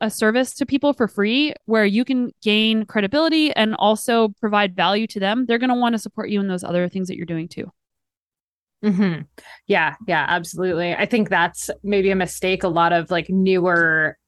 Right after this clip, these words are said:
Speaker 2: people in, like, the coaching sphere make is, you know, kind of assuming that, like, they can just,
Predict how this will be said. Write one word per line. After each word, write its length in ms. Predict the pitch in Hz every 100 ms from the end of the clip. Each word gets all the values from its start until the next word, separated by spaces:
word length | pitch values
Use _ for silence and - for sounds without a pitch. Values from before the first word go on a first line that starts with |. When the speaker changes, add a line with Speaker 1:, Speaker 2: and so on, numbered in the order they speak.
| _
Speaker 2:
people 220 | 208 208
in, 160 | 170 180
like, 260 | 165 156
the 120 | - 151
coaching 460 | - 269 240 170
sphere 560 | 165 - 151 139 160 - _ _ _ _
make 240 | 196 247 262
is, 260 | 175 175 -
you 120 | -
know, 120 | 185 170
kind 160 | 180
of 60 | 160
assuming 440 | 165 214 190 180
that, 120 | 170
like, 140 | 156 160
they 120 | 175
can 120 | 170
just, 160 | 160